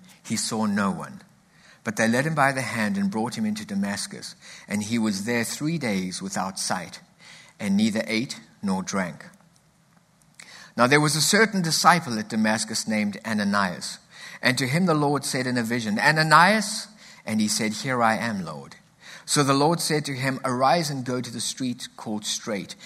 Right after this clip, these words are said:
and inquire at the house of Judas for one called Saul of Tarsus. For behold, he is praying.' And in a vision he has seen a man named Ananias coming in and putting his hand on him, so that he might receive his sight." Then Anani-, Ananias answered, "Lord,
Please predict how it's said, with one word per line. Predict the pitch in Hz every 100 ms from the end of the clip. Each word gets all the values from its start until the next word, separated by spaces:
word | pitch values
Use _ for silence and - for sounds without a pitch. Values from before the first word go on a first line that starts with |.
| - -
and | 127
inquire | 262 247 - 170 196 180
at | 175
the | 127
house | 143 139 127
of | 110
Judas | - 127 110 107
for | - 107
one | 107 113
called | 110 113 107 107
Saul | - 110 110
of | -
Tarsus. | - 107 107 - - - - -
For | - 135
behold, | 143 135 143 170 135
he | 143
is | 131
praying.' | - - 143 110 92 - _ - - -
And | - 143
in | 151
a |
vision | 131 156 165 131
he | 131 - 127
has | 123
seen | - - 165 147
a |
man | 135 127 120
named | 117 110 107
Ananias | 113 113 110 113 107 107
coming | - 117 117 113
in | 104
and | 101
putting | 98 110 107
his | 98
hand | 113 107 98
on | 90
him, | 92 82 - - - -
so | - 107
that | 101
he | 101
might | 98 110 95 -
receive | 92 - 101 87
his | 90
sight." | 87 - 95 73 - - _ _ _ _ - - - - -
Then | 117 117
Anani-, | 110 110 110 113 117
Ananias | 113 110 110 107 104
answered, | - 113 110 104
"Lord, | 107 127 117